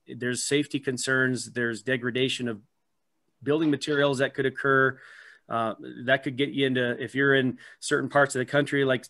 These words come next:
Southern California, you might have air pollution control districts or air quality management districts that,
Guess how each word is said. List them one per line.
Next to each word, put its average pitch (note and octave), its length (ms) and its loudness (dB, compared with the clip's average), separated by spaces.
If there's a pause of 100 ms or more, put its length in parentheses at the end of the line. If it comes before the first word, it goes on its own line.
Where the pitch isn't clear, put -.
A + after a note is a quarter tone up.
(160)
Southern C#3 300 0
California, C3+ 800 2
you B2+ 180 0
might B2+ 160 -2
have B2 300 0 (120)
air C#3 220 -2 (140)
pollution C#3 280 -4
control B2+ 380 -2
districts C3+ 460 -2
or B2 60 0
air A#2+ 60 -2
quality B2 380 -4
management B2 480 -4
districts C3 400 -4
that, - 240 -8